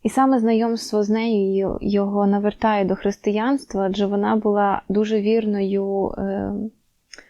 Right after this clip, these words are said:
християнкою, бо належала до англіканської церкви. В ній він бачив такий приклад, е, справжнього християнина, який, е, також практикує свою віру.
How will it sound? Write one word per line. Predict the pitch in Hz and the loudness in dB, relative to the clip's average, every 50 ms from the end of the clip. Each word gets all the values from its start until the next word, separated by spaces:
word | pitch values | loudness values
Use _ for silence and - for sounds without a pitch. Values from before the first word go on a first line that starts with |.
| - _ | -20 _
християнкою, | - 214 208 - - _ - 202 208 202 196 202 208 214 - 240 240 247 277 302 311 294 | -4 -4 -4 -4 -4 _ -2 0 2 2 2 0 -2 -2 -2 -2 0 0 0 0 0 0
бо | 233 208 202 196 196 190 196 | 0 0 0 0 0 0 0
належала | 196 196 196 196 202 208 208 214 208 202 196 | -2 -2 -4 -4 -4 -4 -4 -4 -4 -2 -2
до | 185 196 202 202 202 202 202 - - - - - - _ _ | -2 -2 -2 0 -2 -2 -4 -6 -16 -20 -20 -20 -20 _ _
англіканської | - 214 208 202 208 214 - - 208 202 196 - - - 208 196 | 0 2 4 4 2 2 0 0 0 0 0 -2 -4 -4 -4 -2
церкви. | - - 208 202 202 - - 240 262 311 349 _ _ _ _ _ - | 0 0 0 0 0 -2 -4 -4 -4 -4 -4 _ _ _ _ _ 0
В | 202 | 2
ній | 220 233 254 277 294 277 | 4 4 6 6 6 6
він | 240 226 226 226 214 | 4 4 4 4 4
бачив | 233 240 254 240 - 247 226 - | 4 4 2 2 0 -2 -2 0
такий | - 226 220 - 226 220 | -4 -4 0 2 0 0
приклад, | 220 - 233 247 240 - - 226 214 - - - | 0 0 0 0 0 2 0 -2 -2 -2 -4 -2
е, | - 214 214 208 | 0 0 0 0
справжнього | - _ - 226 226 220 220 226 220 214 | -4 _ 0 0 0 2 0 -2 -2 -2
християнина, | - - 214 208 - - - 208 208 208 208 220 254 285 285 254 | -4 -4 -4 -6 -6 -4 -2 -2 0 2 2 2 2 2 2 2
який, | 220 202 202 202 _ - - - 214 214 214 202 - - _ - 269 | 2 0 -2 -2 _ -8 -2 0 0 2 0 0 -4 -8 _ -4 -2
е, | 214 214 208 208 208 208 | 0 0 0 0 -2 -2
також | _ - 214 - 220 208 | _ -4 -2 -2 -2 -4
практикує | _ - 226 214 - - - - - _ - 247 285 311 285 254 | _ -2 -4 -4 -4 -6 -18 -20 -14 _ -2 0 2 2 0 0
свою | - - - 208 202 214 202 | -2 -2 -4 -2 0 0 -2
віру. | 202 208 208 208 214 240 285 | 0 0 0 2 2 0 -2